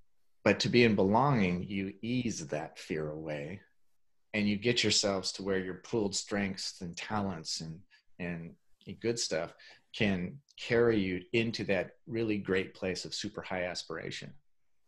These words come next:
That's my whole shtick with belonging. It, it takes you out of the bad place of fear,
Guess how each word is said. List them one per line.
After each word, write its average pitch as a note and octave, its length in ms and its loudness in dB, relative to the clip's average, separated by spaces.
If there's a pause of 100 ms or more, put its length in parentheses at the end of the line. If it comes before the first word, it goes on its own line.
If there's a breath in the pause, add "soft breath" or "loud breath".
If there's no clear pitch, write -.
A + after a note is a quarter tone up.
(440)
That's G2+ 260 4
my G2+ 80 4
whole G2+ 180 2
shtick - 380 2
with F#2+ 160 -6
belonging. F2+ 640 -4
It, D2 140 -16 (100)
it - 200 -12
takes G#2 300 0
you F#2+ 300 0
out F2+ 140 0
of E2 100 -6
the E2+ 60 -8
bad F#2+ 340 0
place E2+ 260 -8
of D#2 100 -10
fear, E2+ 380 -6